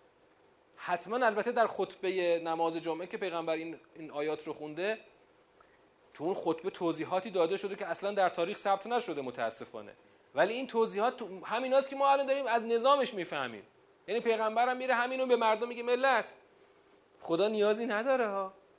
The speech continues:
پیغ-، رسول فرستاده ها.» اونجا احتمالاً پیغمبر اکرم گفته: «وظیفه من اینه که این آیاتو برای شما بخونم، شما رو تعلیم بدم، تزکیه‌تون کنم.» بعد: «یهودیا، شماهایی که مدعی هستید، شما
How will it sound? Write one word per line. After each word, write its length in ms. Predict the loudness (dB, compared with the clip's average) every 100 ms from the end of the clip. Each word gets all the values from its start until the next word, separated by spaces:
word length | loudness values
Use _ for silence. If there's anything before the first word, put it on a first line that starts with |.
| _ _ _
پیغ-، 180 | -6 -4
رسول 460 | 2 2 2 0 -2
فرستاده 540 | 0 2 0 -4 -4
ها.» 200 | -6 -8 -14 _ _ _ _ _ -12
اونجا 220 | -2 0
احتمالاً 380 | 0 -2 -4 -4
پیغمبر 360 | -4 -2 0
اکرم 240 | 0 -2 -6
گفته: 200 | -6 -2
«وظیفه 420 | 0 0 -2 0
من 220 | 2 2
اینه 160 | 0 -6
که 100 | -6
این 200 | -8 -6
آیاتو 320 | 0 2 2 2
برای 180 | 0
شما 200 | 0 -2
بخونم، 460 | 0 -2 -2 -6 -8 -12 _
شما 260 | -10 -2 2
رو 80 | 2
تعلیم 480 | 2 2 2 -2 -2
بدم، 240 | -2 -4
تزکیه‌تون 640 | 0 0 2 2 0 0 -4
کنم.» 300 | -4 -4 -8 -14 _ -20 -4
بعد: 220 | 0 2 4
«یهودیا، 720 | 4 4 0 4 6 4 0 -14 -10
شماهایی 400 | 0 4 6 6
که 100 | 4
مدعی 360 | -2 0 0 2
هستید، 600 | 0 -2 -4 -8 -8 -12
شما 480 | -4 4 6 4